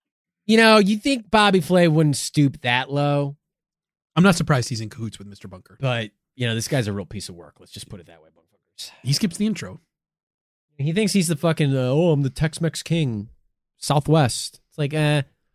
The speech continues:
Speaker 1: why don't you talk to my little, why don't you talk to my,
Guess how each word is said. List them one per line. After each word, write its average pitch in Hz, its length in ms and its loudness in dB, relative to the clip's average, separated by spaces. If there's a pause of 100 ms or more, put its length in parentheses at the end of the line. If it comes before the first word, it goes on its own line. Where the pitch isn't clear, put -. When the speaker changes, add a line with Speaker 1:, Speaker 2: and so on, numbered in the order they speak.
(880)
Speaker 1:
why 233 80 4
don't 262 120 2
you - 40 -8
talk 247 160 4
to 220 60 -4
my 208 100 4
little, 185 340 4
why 190 100 -2
don't 262 140 -2
you - 60 -16
talk 240 160 -4
to 202 60 -6
my, 147 300 0